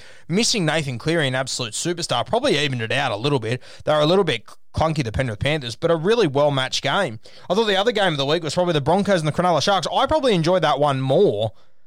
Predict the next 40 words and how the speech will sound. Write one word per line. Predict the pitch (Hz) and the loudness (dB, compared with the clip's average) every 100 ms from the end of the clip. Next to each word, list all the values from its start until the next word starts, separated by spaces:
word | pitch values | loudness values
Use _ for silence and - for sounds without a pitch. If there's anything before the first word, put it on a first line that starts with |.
| - - | -20 -10
than | - 185 | -2 0
the | 135 | 2
Penrith | 160 202 151 | 2 2 0
game, | 127 120 | -2 -2
to | |
be | 113 110 | -4 0
perfectly | 143 131 113 | 0 0 0
honest | 123 135 | 0 0
with | 135 | 0
you. | |
I | |
thought | 147 160 | 0 0
that | 139 | -2
was | 120 | 0
really | 160 190 143 | 2 2 2
entertaining. | 120 110 143 143 | -2 -4 -2 0
Obviously, | 151 190 180 151 | 2 2 2 0
it | |
was | 120 | -2
a | 113 | -2
Sunday | - 185 160 | 0 2 4
afternoon. | 127 127 127 | 2 0 0
It | 123 | -2
was | 113 | -6
at | 117 | -8
Suncorp. | - 170 165 147 151 135 | -4 -2 0 2 2 0
It | |
was | 120 | -4
with | 123 | -6
two | - 180 | -2 0
teams | 160 156 131 | 2 0 0
that | 120 | -2
were | |
willing | 135 175 | 0 0
to | 151 | 0
throw, | - 135 | 0 -2
throw | - 143 | 0 0
the | 120 | 0
ball | 107 135 143 | 0 2 2
around, | 131 135 131 | 2 2 0